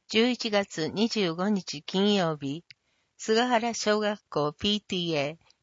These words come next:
有料ピーティーエー、文部科学大臣表彰受賞報告。子どもたちが安心して暮らせる街にするために、菅原小学校ピーティーエーは、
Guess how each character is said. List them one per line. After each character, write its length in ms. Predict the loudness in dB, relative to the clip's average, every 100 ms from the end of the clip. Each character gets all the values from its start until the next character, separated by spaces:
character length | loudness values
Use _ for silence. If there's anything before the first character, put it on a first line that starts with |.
| -4
有 220 | 0 2
料 220 | 2 0
ピ 240 | 0 -2 -2
ー 40 | -2
テ 80 | -4
ィ 120 | 0
ー 60 | 0
エ 140 | -2
ー、 160 | -6 -18 _ 2
文 200 | 4 4
部 140 | 0
科 180 | -2 -4
学 300 | -4 0 0
大 240 | 2 -2 -4
臣 280 | -6 -6 -4 0
表 200 | 0 2
彰 220 | 2 2
受 180 | 0 -2
賞 340 | 2 4 2
報 240 | 2 0
告。 420 | 0 -8 -4 -6 -6 _ _ _ _ _ _
子 140 | -2 2
ど 120 | 4
も 100 | 2
た 160 | 0
ち 160 | -8 -4
が 240 | -2 -4 -4
安 240 | -2 0 -2
心 300 | 2 2 0
し 100 | -2
て 220 | -2 -2
暮 220 | 0 0
ら 80 | 0
せ 160 | -2
る 100 | -2
街 340 | 0 -2 -2 -4
に 160 | -4
す 180 | -6 -4
る 120 | -4 -4
た 140 | -4
め 180 | -2 -2
に、 240 | -4 -6 -12 -20 _ _ _ _ _ _ _ _
菅 240 | -2 -2
原 240 | 0 0 -2
小 320 | 2 2 2
学 180 | 0 -4
校 240 | -2 -2 -2
ピ 240 | -2 -2
ー 40 |
テ 160 | -2 -2
ィ 140 | 0 2
ー 100 | 2
エ 60 |
ー 20 | 0
は、 260 | -2 -4